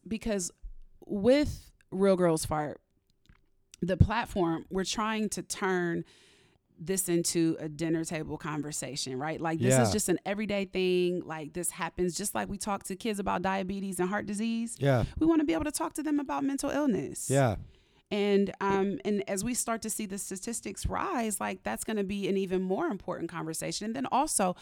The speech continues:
Speaker 1: not just the mental illness aspect of it, but the importance of self-care,
Speaker 2: Mm-hmm.
Speaker 1: loving themselves, finding their voices, using their voices in appropriate ways.
Speaker 2: Yeah. Well, and the initiative at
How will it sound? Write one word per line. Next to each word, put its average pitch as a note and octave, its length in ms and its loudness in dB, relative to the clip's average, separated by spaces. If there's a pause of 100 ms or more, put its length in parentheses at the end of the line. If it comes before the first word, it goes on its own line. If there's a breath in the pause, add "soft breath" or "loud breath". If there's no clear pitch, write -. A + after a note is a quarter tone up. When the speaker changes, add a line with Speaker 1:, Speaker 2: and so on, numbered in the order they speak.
(280 loud breath)
Speaker 1:
not B3 280 -2
just C4 180 -2
the A3 60 0
mental G3+ 300 -2
illness G#3 260 0
aspect F3 440 -4
of E3 80 -4
it, E3 100 -2
but E3+ 120 0
the F3+ 120 -2
importance G#3+ 560 0
of F3 200 -4
self-care, D#3+ 800 -2 (240 loud breath)
Speaker 2:
Mm-hmm. B2 260 -2
Speaker 1:
loving A3 380 4
themselves, D#3 600 2 (300 soft breath)
finding A#3+ 520 2
their E3+ 160 0
voices, D3+ 720 -8 (340 soft breath)
using A#3 680 2
their D#3 160 -10
voices D3+ 840 -12
in F3+ 380 4 (240 soft breath)
appropriate E3+ 880 2 (140)
ways. - 640 -12 (140)
Speaker 2:
Yeah. A2 320 2 (140)
Well, C#3+ 160 8
and C3 280 0
the A#2 260 4
initiative G#2+ 640 -2 (120)
at F#2+ 300 0